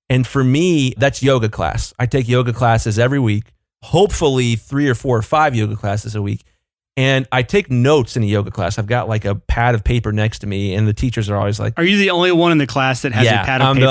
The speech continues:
Speaker 1: only
Speaker 2: next
Speaker 1: guy
Speaker 2: to
Speaker 1: with
Speaker 2: them?
Speaker 1: a notepad.
Speaker 2: Okay, I figured.
Speaker 1: I'm notepad guy at our
Speaker 2: Yeah.
Speaker 1: yoga studio.
Speaker 2: <laughs> There is way worse things to be called and known as,
Speaker 1: Yeah,
Speaker 2: so that's not too bad.
Speaker 1: totally. Fart guy.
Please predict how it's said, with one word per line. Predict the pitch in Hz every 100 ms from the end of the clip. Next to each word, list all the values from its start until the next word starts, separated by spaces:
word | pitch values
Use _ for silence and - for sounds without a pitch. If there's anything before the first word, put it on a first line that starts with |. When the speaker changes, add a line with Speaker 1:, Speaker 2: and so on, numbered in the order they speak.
| 131
Speaker 1:
only | 127
Speaker 2:
next | 120
Speaker 1:
guy | 110
Speaker 2:
to |
Speaker 1:
with | -
Speaker 2:
them? | 113
Speaker 1:
a |
notepad. | 104 101 113 95 95
Speaker 2:
Okay, | _ 143
I |
figured. | 135 160 117 113
Speaker 1:
I'm | 143 139
notepad | 139 120 117 104
guy | 107 85 101 -
at | 113 107
our |
Speaker 2:
Yeah. | 107 110
Speaker 1:
yoga | 107
studio. | 104 104 95 92 95 -
Speaker 2:
<laughs> | _ _ _ _ _
There | 185 240 214
is | 151
way | 147 175 180
worse | 165 160 -
things | 143 120
to |
be | 120 113
called | 123 104 117
and | 110
known | 110 107
as, | 101
Speaker 1:
Yeah, | 131 101
Speaker 2:
so | 113
that's | -
not | 120 104
too | 113
bad. | 151
Speaker 1:
totally. | 147 113 98 -
Fart | - 151 143
guy. | 127 135 131 135 127